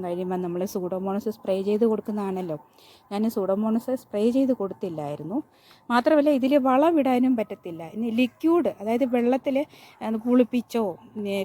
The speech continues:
കലക്കിയോ അങ്ങനെയേ നമുക്കിത് കൊടുക്കാൻ പറ്റത്തുള്ളൂ. അപ്പോൾ ഇന്ന് സൂഡോമോണസ് സ്പ്രേ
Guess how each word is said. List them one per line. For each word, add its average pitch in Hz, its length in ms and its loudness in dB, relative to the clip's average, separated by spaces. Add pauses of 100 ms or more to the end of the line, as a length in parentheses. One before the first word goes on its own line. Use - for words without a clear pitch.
കലക്കിയോ 220 540 2
അങ്ങനെയേ 233 520 2
നമുക്കിത് 208 280 -2
കൊടുക്കാൻ 180 400 -4
പറ്റത്തുള്ളൂ. 147 520 -12 (440)
അപ്പോൾ 262 140 2
ഇന്ന് 302 300 6
സൂഡോമോണസ് 294 760 2
സ്പ്രേ 240 220 0